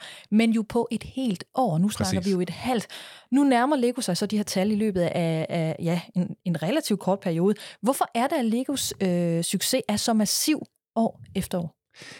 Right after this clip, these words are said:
Speaker 2: Ja, og de tal, vi har fået her, det er jo for deres lavsæson, sådan set, så det er jo, det er jo til jul, at de virkelig skal omsætte meget. Men først og fremmest, så skyldes det jo, at, at Lego-klodsen åbenbart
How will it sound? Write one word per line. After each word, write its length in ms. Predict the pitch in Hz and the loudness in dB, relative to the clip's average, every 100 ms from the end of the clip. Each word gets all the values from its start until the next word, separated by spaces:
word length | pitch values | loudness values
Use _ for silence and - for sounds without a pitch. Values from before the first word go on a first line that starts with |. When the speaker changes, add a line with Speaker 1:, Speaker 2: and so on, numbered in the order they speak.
| - | -4
Speaker 2:
Ja, 120 | 98 | -2
og 80 | 87 | 0
de 80 | 98 | 0
tal, 220 | 104 101 | 0 0
vi 60 | 101 | 0
har 60 | |
fået 200 | 90 101 | 2 2
her, 80 | 101 | 2
det 80 | 104 | 2
er 40 | |
jo 60 | 107 | 0
for 200 | - 85 | 2 0
deres 200 | 80 80 | 0 -2
lavsæson, 580 | 82 92 113 104 80 78 | -2 0 0 -2 -4 -4
sådan 240 | - 80 | -4 -4
set, 240 | 85 90 82 | -4 -4 -4
så 80 | 87 | -4
det 120 | 95 | -2
er 40 | |
jo, 240 | 92 87 80 | 0 -2 -4
det 160 | 87 | -6
er 40 | 87 | -6
jo 60 | |
til 140 | 87 101 | -4 -2
jul, 200 | 117 92 | 0 -2
at 100 | - | -2
de 80 | |
virkelig 260 | 85 113 113 | -2 -2 -4
skal 140 | - | -4
omsætte 380 | 87 98 92 87 | -2 -2 -4 -4
meget. 260 | 82 85 - - - - - | -6 -6 -8 -14 -20 -16 -6
Men 160 | 90 | -4
først 220 | - 117 104 | 0 0 0
og 60 | |
fremmest, 260 | - 92 87 | -2 -2 -2
så 60 | |
skyldes 300 | 104 127 151 | -2 2 0
det 100 | - | 0
jo, 120 | 85 82 | 0 0
at, 220 | 80 - | -2 -6
at 100 | 85 | -2
Lego-klodsen 720 | 101 120 - 92 95 98 95 - | 2 2 2 2 2 2 0 2
åbenbart 420 | 113 104 87 | 2 2 0